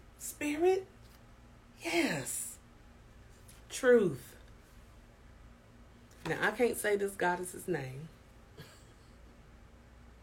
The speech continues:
But the card is gorgeous, and I've always thought it was gorgeous. I love it.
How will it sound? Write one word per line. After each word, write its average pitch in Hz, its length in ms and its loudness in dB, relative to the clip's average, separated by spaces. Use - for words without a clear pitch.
But 151 120 -4
the - 60 -4
card 214 360 2
is 170 120 -6
gorgeous, 151 480 2
and 147 100 -6
I've 147 140 -4
always 147 280 0
thought 139 200 -6
it - 100 -12
was 135 100 -12
gorgeous. 139 520 -8
I 131 80 -12
love 139 340 0
it. - 140 -6